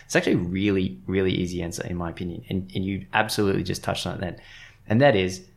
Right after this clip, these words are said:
talk about, write about, communicate how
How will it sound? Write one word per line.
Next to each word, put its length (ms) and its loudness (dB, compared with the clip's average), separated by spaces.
talk 280 4
about, 520 4
write 320 6
about, 480 2
communicate 760 2
how 500 2